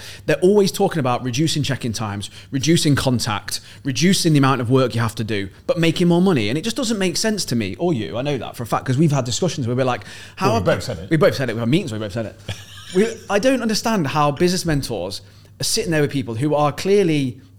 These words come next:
Speaker 1: um, motivated by, by their business and wanna do well,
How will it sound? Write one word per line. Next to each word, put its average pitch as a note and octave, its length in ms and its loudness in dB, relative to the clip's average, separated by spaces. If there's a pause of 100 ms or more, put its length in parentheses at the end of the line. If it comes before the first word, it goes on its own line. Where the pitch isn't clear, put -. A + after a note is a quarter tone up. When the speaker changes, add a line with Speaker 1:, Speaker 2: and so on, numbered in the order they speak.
Speaker 1:
um, C3 540 -2
motivated B2 680 0
by, A#2+ 200 -2
by B2 180 0
their A#2 100 0
business A#2 380 0
and A2+ 80 0
wanna B2 160 0
do G#2 160 -2
well, A2+ 300 -2